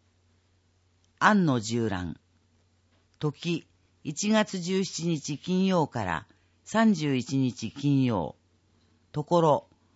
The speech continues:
都市計画課。市役所二階、十六番窓口。意見書の提出。対象、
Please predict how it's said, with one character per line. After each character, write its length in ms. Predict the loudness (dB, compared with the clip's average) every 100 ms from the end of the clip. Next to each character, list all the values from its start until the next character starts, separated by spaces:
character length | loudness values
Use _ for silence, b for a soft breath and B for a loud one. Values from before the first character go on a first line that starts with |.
| _
都 100 | -4
市 140 | -2 0
計 200 | 2 2
画 180 | 0 -6
課。 420 | -8 -4 -4 -4 _ _ _ _ _ _ _ _ _
市 160 | -4 -2
役 160 | -2
所 180 | -4 -4
二 180 | -2 -4
階、 360 | -6 -6 -6 -10
十 220 | -6 -2
六 260 | -2 -2 -2
番 260 | -2 0
窓 280 | -2 -4 -6
口。 400 | -8 -12 -18 -20 _ _ _ _ _ _ _ _ _ _ _ _ _ _ _ _ _ -10
意 120 | 0
見 300 | 4 6 4
書 160 | 2
の 140 | 0 0
提 260 | 2 2
出。 480 | 0 -4 -6 -4 -4 -8 _ _ _ _ -2
対 200 | 0 0
象、 440 | 0 2 2 0